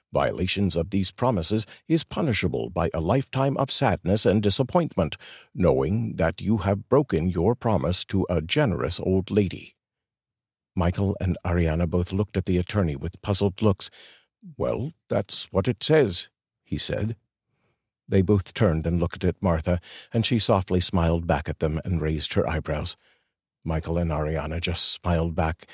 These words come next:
and realized that she was right. They were the type of people that would feel terrible if they were to go back on their promise. "And that's it. Congratulations on your new home, Mister and Missus Carter,"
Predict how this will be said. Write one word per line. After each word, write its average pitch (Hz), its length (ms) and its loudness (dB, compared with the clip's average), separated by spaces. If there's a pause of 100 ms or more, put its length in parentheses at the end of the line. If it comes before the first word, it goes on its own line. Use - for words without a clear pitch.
(260)
and 110 160 2
realized 104 540 2
that 85 160 0
she 113 200 0
was 95 300 0
right. 101 320 0 (580)
They 120 260 4
were 131 360 2
the 101 180 0
type 104 260 0
of 98 160 -2
people 90 360 0
that - 200 2
would 104 160 2
feel 117 240 2
terrible 143 640 2 (400)
if - 180 -2
they 110 160 6
were 110 320 2
to - 160 0
go 98 180 6
back 98 280 2
on 92 140 4
their 104 140 6
promise. 117 560 0 (560)
"And 190 160 6
that's 92 300 2
it. 190 240 2 (320)
Congratulations 170 840 4
on 139 220 2
your 135 140 2
new 151 220 4
home, 147 300 4
Mister 104 280 2
and 101 100 4
Missus 120 280 2
Carter," 104 440 2